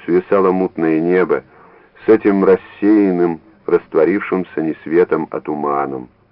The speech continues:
Несколько темных фигур, людей и лиц, которых он не мог видеть,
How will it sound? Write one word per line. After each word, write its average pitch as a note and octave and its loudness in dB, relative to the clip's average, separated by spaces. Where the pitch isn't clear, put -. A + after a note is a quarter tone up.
Несколько F#2 -2
темных E2 -2
фигур, E2 -2
людей D#2 -2
и D2+ -6
лиц, E2 -6
которых E2 0
он D2+ -2
не D2+ -4
мог D2+ -6
видеть, F2+ -8